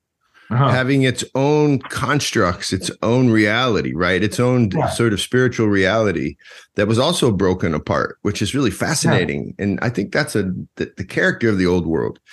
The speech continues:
Speaker 2: is that it, everything is always, it's very, it's very structured, but it has a willingness to sort of bend. And in the new
Speaker 1: Mm-hmm.
Speaker 2: world, the scientific inclination makes it really hard for us to imagine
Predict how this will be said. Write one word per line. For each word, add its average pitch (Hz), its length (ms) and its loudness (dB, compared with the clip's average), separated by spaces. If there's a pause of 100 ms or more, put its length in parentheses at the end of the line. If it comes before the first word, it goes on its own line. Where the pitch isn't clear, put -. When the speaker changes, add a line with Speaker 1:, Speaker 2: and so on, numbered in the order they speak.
(420)
Speaker 2:
is 98 140 -6
that 110 160 0
it, 98 60 -6 (440)
everything 139 420 0
is 107 120 0
always, 127 580 2 (320)
it's 127 240 -6
very, 160 440 2
it's - 160 -4
very 175 220 2
structured, 170 760 -2 (500)
but 101 160 0
it 123 120 2
has 139 220 2
a 127 60 2
willingness 139 680 0
to 120 120 -4
sort 127 280 0
of 85 180 -4
bend. 107 400 -2 (540)
And 117 120 2
in 131 120 2
the 127 80 4
new 135 140 4
Speaker 1:
Mm-hmm. 180 160 4
Speaker 2:
world, 139 320 2 (160)
the 98 220 -8
scientific 143 640 -2
inclination 127 680 0
makes 113 260 -2
it 110 200 -2
really 147 260 2
hard 147 400 0
for 113 120 0
us 104 180 0
to 123 140 0
imagine 104 680 0